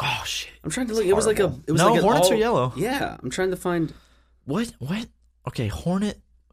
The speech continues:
Speaker 2: Black.
Speaker 1: Yellow jackets are definitely
Speaker 2: Black
Speaker 1: yellow. 'Cause,
Speaker 2: hornet.
Speaker 1: dude, I, I used to, one time I accidentally, like, stumbled upon a, a huge yellow jacket nest,
Speaker 3: Ugh.
Speaker 1: and they just, like, they went insane.
Speaker 3: My sister went to go play in the mud at the, at a baseball field one time in our neighborhood,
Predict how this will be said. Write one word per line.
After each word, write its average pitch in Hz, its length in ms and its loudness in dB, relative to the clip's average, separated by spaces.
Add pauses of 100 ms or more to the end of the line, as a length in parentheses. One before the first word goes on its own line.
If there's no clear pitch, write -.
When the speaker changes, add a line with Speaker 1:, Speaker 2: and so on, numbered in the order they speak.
(280)
Speaker 2:
Black. 107 160 0
Speaker 1:
Yellow 226 180 8
jackets 165 420 2
are 123 40 0
definitely 127 520 0
Speaker 2:
Black 98 100 0
Speaker 1:
yellow. 104 400 2
'Cause, 101 220 0
Speaker 2:
hornet. 151 160 -8 (420)
Speaker 1:
dude, 180 320 6
I, 165 200 6
I 165 100 4
used 185 240 2
to, 120 260 2 (400)
one 147 100 0
time 175 160 0
I 156 100 4
accidentally, 139 360 -2
like, 95 260 0 (220)
stumbled 127 400 2
upon 120 280 0
a, 95 280 0
a - 40 0
huge 113 400 -2
yellow 98 280 2
jacket 104 380 0
nest, 101 320 0
Speaker 3:
Ugh. 95 80 -2
Speaker 1:
and 98 120 -2
they 104 140 2
just, 98 260 -4
like, 82 300 -4 (260)
they 104 80 0
went 95 160 0
insane. 85 600 -6
Speaker 3:
My 101 120 -2
sister - 280 -4
went 113 120 -2
to - 40 -6
go 101 80 -2
play 101 240 -2
in 98 80 -2
the 87 60 -2
mud 87 400 -2
at - 160 -8
the, 78 100 -8 (140)
at 85 100 -4
a 80 60 -4
baseball 98 400 -4
field 120 240 -4
one 127 160 -4
time 123 340 -2
in 87 80 -6
our 85 80 -4
neighborhood, 98 580 -2